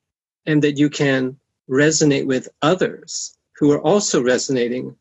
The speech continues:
with their own psychic being, then I believe that these polypodal units can start forming even among people who've never met,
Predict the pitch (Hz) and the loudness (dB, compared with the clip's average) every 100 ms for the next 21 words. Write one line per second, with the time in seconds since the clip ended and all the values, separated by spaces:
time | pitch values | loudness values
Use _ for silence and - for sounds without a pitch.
0 | _ 143 139 131 143 147 135 123 - 127 | _ -2 2 2 2 2 0 -2 -2 -2
1 | - 123 - 120 117 - 143 _ _ _ | -4 -12 -10 -10 -10 -16 _ _ _ _
2 | _ _ _ _ _ _ _ _ _ 139 | _ _ _ _ _ _ _ _ _ 0
3 | 151 151 175 175 139 135 139 147 _ _ | 2 2 2 2 2 2 0 -4 _ _
4 | _ - 135 139 147 131 - - 151 160 | _ -4 -2 0 0 0 -4 -2 0 0
5 | - 156 139 131 147 185 135 - - - | 0 -2 0 0 2 2 0 -6 -10 -12
6 | - - 147 135 147 143 135 - 175 156 | -18 -10 -8 -4 -2 -2 -4 -2 0 0
7 | 120 131 _ _ _ _ 185 214 220 202 | -2 -8 _ _ _ _ 0 2 2 4
8 | 185 - 185 156 139 147 139 135 196 165 | 2 2 0 0 0 2 0 2 2 2
9 | 180 156 | 0 -2